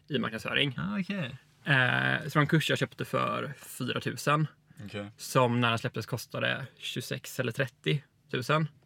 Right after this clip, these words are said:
Speaker 3: Vänta, jag
Speaker 2: Mm.
Speaker 3: hänger inte... Va?
Speaker 1: Eh, alltså en kurs på nätet.
Speaker 3: Ah, okej, okej.
Speaker 1: Så jag gjorde den kursen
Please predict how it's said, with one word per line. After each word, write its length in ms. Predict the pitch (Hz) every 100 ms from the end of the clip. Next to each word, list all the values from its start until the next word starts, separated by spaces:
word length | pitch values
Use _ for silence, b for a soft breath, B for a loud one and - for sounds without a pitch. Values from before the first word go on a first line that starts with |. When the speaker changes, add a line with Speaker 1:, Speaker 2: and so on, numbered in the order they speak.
| _
Speaker 3:
Vänta, 200 | 107 101
jag 100 | 104
Speaker 2:
Mm. 140 | 107 107
Speaker 3:
hänger 180 | 107
inte... 140 | 98 104 -
Va? 140 | 107 - - _ _ -
Speaker 1:
Eh, 420 | 135 120 123 131
alltså 140 | 151
en 120 | 156
kurs 220 | 135 147 -
på 80 |
nätet. 440 | 123 120 131 - -
Speaker 3:
Ah, 140 | 123 117
okej, 300 | 104 98 101
okej. 200 | 101 101 - -
Speaker 1:
Så 100 | 156
jag 20 |
gjorde 120 | 165
den 120 | 160
kursen 380 | 123 - 143